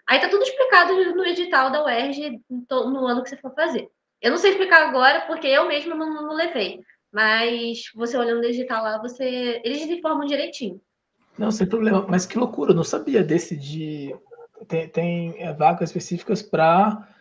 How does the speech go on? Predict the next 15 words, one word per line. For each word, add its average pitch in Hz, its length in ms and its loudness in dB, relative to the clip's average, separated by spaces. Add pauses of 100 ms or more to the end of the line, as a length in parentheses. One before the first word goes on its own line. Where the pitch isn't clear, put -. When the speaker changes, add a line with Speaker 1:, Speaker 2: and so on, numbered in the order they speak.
(220)
Speaker 2:
É, 175 300 -2
filhos 202 340 0
de 180 80 2
policiais 185 520 2
mortos 170 240 -2
em 165 80 -4
combate. 151 760 -4 (100)
Nossa, - 300 -6
eu 147 240 -4
nunca 196 200 -6
tinha 262 120 -10
ouvido 220 200 -6
falar 160 280 -4
disso. 233 280 -4
Speaker 1:
Sim. 156 100 -12